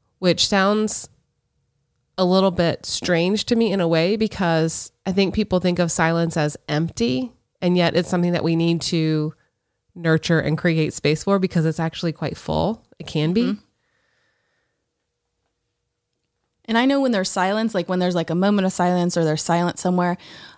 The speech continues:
Speaker 2: I've, I know I've experienced a process of, like, "Oh, it's very quiet. Oh, what do
Speaker 1: Right.
Speaker 2: I do? Oh, is every-, what is everyone doing?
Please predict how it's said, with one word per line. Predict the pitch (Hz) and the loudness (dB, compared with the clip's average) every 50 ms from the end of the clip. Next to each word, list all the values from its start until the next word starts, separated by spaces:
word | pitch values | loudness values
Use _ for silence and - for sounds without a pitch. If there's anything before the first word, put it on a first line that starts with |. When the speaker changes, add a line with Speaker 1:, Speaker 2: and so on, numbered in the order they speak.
| _ - 185 | _ -2 0
Speaker 2:
I've, | 185 185 196 202 185 - - _ - - | 2 2 2 2 0 -4 -12 _ -4 0
I | 202 214 | 2 4
know | 226 214 | 4 4
I've | 185 175 202 226 | 4 4 4 4
experienced | 226 - - - - 170 170 165 156 131 - - - - - - _ _ _ _ _ _ _ - | 2 0 0 0 0 0 2 2 0 -2 -4 -6 -10 -12 -16 -20 _ _ _ _ _ _ _ -2
a | 180 175 | -2 -2
process | - - 196 180 175 175 - 180 170 - | 0 2 4 4 4 4 2 -2 -2 0
of, | 170 165 160 | 0 -2 0
like, | 156 156 143 151 151 - - - _ _ _ _ _ _ _ _ _ _ _ | 0 0 0 0 -2 -6 -10 -20 _ _ _ _ _ _ _ _ _ _ _
"Oh, | - 175 | -6 -6
it's | 147 - | -4 -2
very | - 165 151 151 | 0 0 0 0
quiet. | 147 - 143 107 - 147 143 - - - _ _ _ _ _ _ _ _ - - | 0 0 -2 0 0 -2 -4 -6 -10 -18 _ _ _ _ _ _ _ _ -4 2
Oh, | 202 185 | 4 6
what | 196 202 | 6 6
do | 196 180 | 6 4
Speaker 1:
Right. | 175 165 | 2 2
Speaker 2:
I | |
do? | 160 165 165 160 156 156 165 165 - _ _ _ _ _ _ _ _ _ _ _ _ _ _ _ _ _ _ _ _ _ _ _ _ _ _ _ _ _ _ _ - - | 2 2 2 2 2 2 0 -4 -6 _ _ _ _ _ _ _ _ _ _ _ _ _ _ _ _ _ _ _ _ _ _ _ _ _ _ _ _ _ _ _ -2 0
Oh, | 190 185 | 2 4
is | 180 180 | 4 4
every-, | 185 175 180 175 | 2 2 2 2
what | - 180 185 | 2 2 2
is | 185 208 | 2 0
everyone | - - 202 185 165 160 | -2 -2 0 2 2 2
doing? | 156 156 160 160 135 175 170 175 196 | 2 0 0 0 0 -2 -2 -6 -10